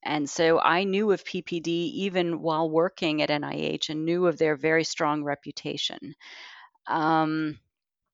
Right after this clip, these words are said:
and to this day, P P D has continued to work with N I H and other government agencies focused on health,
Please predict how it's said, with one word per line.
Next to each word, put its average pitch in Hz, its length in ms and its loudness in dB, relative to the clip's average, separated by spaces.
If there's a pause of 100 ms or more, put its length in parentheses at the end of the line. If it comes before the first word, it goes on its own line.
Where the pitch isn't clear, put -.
(120)
and 175 160 2
to 196 100 -6
this - 180 -6
day, - 340 2
P 160 140 -8
P 156 160 -4
D 156 160 2
has 156 140 -2
continued 160 520 -4
to 156 80 -4
work 147 340 -2
with 147 360 0
N 151 100 -2
I 147 100 0
H 147 320 0
and 147 80 -2
other 147 200 0
government 147 500 -2
agencies 151 640 -4
focused - 420 -8
on - 140 -8
health, - 520 -4